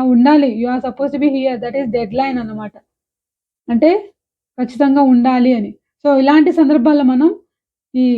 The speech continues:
supposed to be-ని ఉపయోగిస్తాం. So మీరు కూడా supposed to be-తో కొన్ని సెంటెన్సెస్ రాయండి. అంతకంటే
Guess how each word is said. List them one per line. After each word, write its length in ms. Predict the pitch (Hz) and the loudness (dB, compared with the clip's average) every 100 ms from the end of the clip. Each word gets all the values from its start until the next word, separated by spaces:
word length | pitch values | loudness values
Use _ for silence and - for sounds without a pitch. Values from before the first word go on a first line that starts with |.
| 226 277 | -2 -4
supposed 340 | 262 294 320 | 0 0 2
to 60 | 302 | 2
be-ని 200 | 277 285 359 | 2 2 2
ఉపయోగిస్తాం. 560 | 262 269 262 262 262 226 254 - _ _ _ | 0 2 0 -2 -6 -8 -10 -16 _ _ _
So 80 | 277 269 | 2 4
మీరు 160 | 311 320 | 4 2
కూడా 120 | 339 339 | 0 -2
supposed 320 | 254 285 294 294 | 0 0 0 0
to 60 | 277 | -2
be-తో 260 | 277 294 262 277 269 _ _ _ 277 | 0 0 0 -2 -6 _ _ _ 0
కొన్ని 160 | 269 277 | 2 2
సెంటెన్సెస్ 440 | 262 240 311 339 320 | 0 2 2 2 -2
రాయండి. 300 | 269 262 254 254 | -2 0 0 0
అంతకంటే 380 | 240 285 277 | -2 -2 0